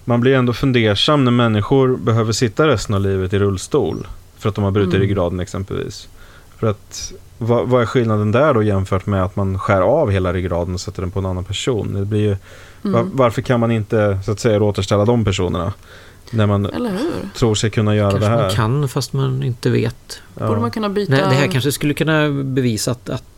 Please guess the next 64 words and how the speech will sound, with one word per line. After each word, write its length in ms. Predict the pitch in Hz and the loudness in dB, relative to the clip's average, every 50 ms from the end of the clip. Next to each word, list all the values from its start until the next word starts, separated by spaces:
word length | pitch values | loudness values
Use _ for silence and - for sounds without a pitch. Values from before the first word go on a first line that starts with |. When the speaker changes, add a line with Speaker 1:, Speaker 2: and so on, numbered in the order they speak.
| - - | -12 -4
Speaker 3:
det 80 | - 123 | -2 0
går. 160 | 113 117 127 | 0 0 0
Speaker 1:
Fast 100 | - 220 | 0 -2
Speaker 3:
Det 60 | 143 | -2
Speaker 1:
det 80 | 131 120 | -2 -2
Speaker 3:
kanske 160 | - - 131 | 0 2 2
Speaker 1:
här 80 | 131 143 | 4 4
är 40 | 143 | 4
ju 60 | 143 | 4
Speaker 3:
kommer 80 | 135 160 | 2 0
Speaker 1:
en 60 | 151 | 0
Speaker 3:
fram 280 | - - 156 190 190 | 0 0 0 0 2
någonting 280 | 175 160 135 - 139 131 131 | 2 0 0 0 0 0 0
jättebra 380 | 127 139 123 - - 135 160 | 0 -2 -4 -2 -2 -2 0
av 60 | 180 170 | 0 0
det. 60 | 135 | 0
Speaker 1:
Sen 100 | 135 139 | 2 2
är 40 | 143 | 4
Speaker 2:
Ja, 40 | 143 | 4
Speaker 1:
det 60 | 139 | 4
Speaker 2:
så 60 | 127 | 4
Speaker 1:
här 80 | 123 131 | 4 4
Speaker 2:
kan 80 | 131 | 4
man 160 | 123 120 117 120 | 4 4 2 2
Speaker 1:
en 60 | 113 | 2
Speaker 2:
byta 120 | 113 240 | 2 2
en... 60 | 254 | 2
hel 180 | 285 277 233 208 | 2 2 0 -2
kropp, 400 | 143 - - 233 277 - - - | -2 -4 -4 -4 -4 -4 -4 -6
inklusive 420 | 196 214 226 - 254 233 220 202 | -4 -4 -4 -4 -4 -2 -2 -2
ryggrad, 300 | 185 185 190 165 170 165 | -2 -2 0 0 0 -2
borde 180 | 160 175 165 160 | -2 -2 -2 -4
man 100 | 156 151 | -4 -4
kunna 160 | - 165 160 | -4 -4 -4
byta 320 | 156 170 165 165 - - 151 | -2 -4 -6 -6 -6 -6 -4
bara 180 | 156 156 151 | -2 -2 -2
ryggraden 540 | 151 160 170 160 156 143 196 247 269 254 175 | -2 -2 -4 -4 -4 -4 -4 -4 -4 -4 -4
väl, 120 | 143 139 147 | -4 -4 -4
eller? 140 | 196 254 277 - - - - - - - - - - | -4 -6 -8 -10 -16 -20 -20 -20 -20 -20 -20 -16 -10
Speaker 1:
Ja, 260 | 107 117 117 110 107 | -6 -4 -2 0 0
jag 60 | 107 | 0
vet 120 | 104 104 98 | 0 0 0
inte. 140 | 110 104 101 | 0 0 0
Det, 140 | 101 98 110 | 0 0 0
det 80 | 110 | 2
kan 120 | 107 127 156 | 2 2 2
Speaker 3:
Ja, 100 | 170 180 | 2 2
eller 160 | 165 160 160 | 4 2 2
sätta 280 | 156 - 165 - - 143 | 2 0 -4 -4 -4 -4
samman 500 | - - 156 143 123 117 120 135 151 165 | -2 -2 -2 0 0 0 -2 -2 -2 -2
om 240 | 165 160 151 147 | -2 -2 -2 -2
det 60 | 143 147 | -2 -2
är 40 | |
så 140 | 139 - 156 | -2 -4 -4
att, 180 | 135 - - - | -6 -6 -6 -4
eh, 220 | 135 123 123 117 | -4 -2 -2 0
Speaker 1:
det 80 | 117 107 | 0 0
kan 140 | - 135 127 | 2 2 2
nog 80 | 127 | 4
vara 120 | 135 135 127 | 4 4 2
rätt 60 | 120 | 2
Speaker 3:
att 100 | - - | 0 0
det 60 | 127 | 0
gått 80 | 123 | 2